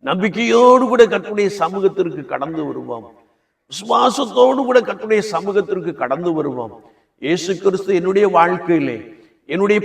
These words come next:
பிள்ளையின் வாழ்க்கையிலே ஒரு பெரிய அதிசயத்தை காண பண்ண போகிறார் என்ற நம்பிக்கை நமக்குள்ளே காணப்படட்டும்.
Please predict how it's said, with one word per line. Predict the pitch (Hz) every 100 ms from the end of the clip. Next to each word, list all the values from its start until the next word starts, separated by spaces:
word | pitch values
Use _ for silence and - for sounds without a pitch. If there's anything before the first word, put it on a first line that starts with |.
| 214
பிள்ளையின் | 247 269 262
வாழ்க்கையிலே | 226 185 196 196 180 156 131 107 - - _
ஒரு | - 123
பெரிய | - 226 285 294
அதிசயத்தை | 277 262 277 269 208 240
காண | 214 226 233
பண்ண | 220 220
போகிறார் | 220 214 208 208 208 214
என்ற | 208 185 170
நம்பிக்கை | 135 127 143 208 277 302 294 160 156 113 - _ _ _ _
நமக்குள்ளே | - 135 214 233 226 208 202
காணப்படட்டும். | 175 143 170 180 147 143 135 131 127 113